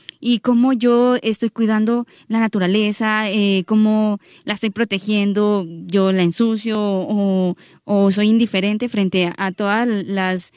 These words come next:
las calamidades que hay en, en la actualidad, ¿sí? O sea, eso es algo para que nosotros, pues, reflexionemos de manera personal, porque uno puede decir, "Ah, no, pues, o sea, yo estoy recogiendo la basura, yo", ¿sí? Pero eso que tú haces, ese granito de arena, ayuda y contribuye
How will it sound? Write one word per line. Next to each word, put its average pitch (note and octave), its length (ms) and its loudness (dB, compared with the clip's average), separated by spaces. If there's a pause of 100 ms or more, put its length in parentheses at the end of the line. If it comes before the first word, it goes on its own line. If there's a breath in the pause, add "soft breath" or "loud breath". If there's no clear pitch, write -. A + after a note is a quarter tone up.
(360 loud breath)
las G3 200 -4
calamidades G3 800 0
que G#3 100 0
hay G#3 340 0
en, - 60 -4
en G#3+ 80 4
la A3+ 60 0
actualidad, G3 680 -2
¿sí? C4+ 360 -2
O A3 40 -4
sea, G3+ 240 -2 (240)
eso G3 220 -4
es C#4 220 -4
algo A#3 220 -4
para A3+ 260 -6
que F#3 100 -8
nosotros, F#3+ 480 -6 (320 loud breath)
pues, D#4 240 -2
reflexionemos D4 640 0
de F4+ 80 -4
manera A#3 320 0
personal, G#3+ 420 -4
porque G#3 180 -10
uno A3 160 -4
puede A#3+ 180 -6
decir, A#3 260 -4
"Ah, B3 160 -2
no, B3+ 160 -2
pues, G3 240 -6
o G3 120 -6
sea, G3 360 -4
yo A#3 420 -4
estoy A3+ 240 -4
recogiendo A#3 380 -4
la A3 80 -2
basura, A#3+ 320 -6
yo", G#3 320 -4
¿sí? G#3+ 280 -6 (460 loud breath)
Pero G3 560 -2 (200)
eso C4+ 260 0
que C#4+ 120 -8
tú C#4+ 140 -2
haces, C4+ 320 -4
ese C4+ 180 -4
granito A#3 380 -2
de B3+ 80 -2
arena, B3 340 -4 (180)
ayuda A#3 460 -2
y C4 60 -2
contribuye A3 720 -2